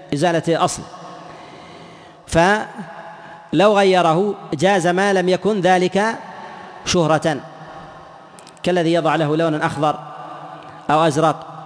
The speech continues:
أو نحو ذلك، فذلك مذموم لأنه، لأنه شهرة ويستقبح، فينهى، فينهى عن ذلك.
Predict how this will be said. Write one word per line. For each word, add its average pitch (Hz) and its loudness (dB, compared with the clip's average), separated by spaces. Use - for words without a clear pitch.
أو 156 4
نحو 160 2
ذلك، 156 2
فذلك 170 2
مذموم 196 4
لأنه، 175 2
لأنه 185 0
شهرة 165 -2
ويستقبح، 165 -2
فينهى، 190 2
فينهى 175 4
عن 147 0
ذلك. 127 2